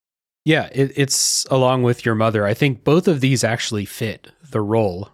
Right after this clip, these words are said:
of the thing up in the sky just watching. All right, uh, Alan,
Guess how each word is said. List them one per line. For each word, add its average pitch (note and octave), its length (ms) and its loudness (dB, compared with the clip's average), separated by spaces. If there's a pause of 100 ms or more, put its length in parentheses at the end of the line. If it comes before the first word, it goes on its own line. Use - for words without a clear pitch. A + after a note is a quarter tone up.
(140)
of G#2+ 240 -4
the A2 120 -2
thing A2 280 -2
up G#2+ 160 -4
in G#2+ 100 -2
the G2+ 80 -4
sky G#2 520 -2
just - 220 -8
watching. G#2 460 -8 (1600)
All C3+ 80 2
right, E3 280 2
uh, C#3 360 2
Alan, E3+ 460 0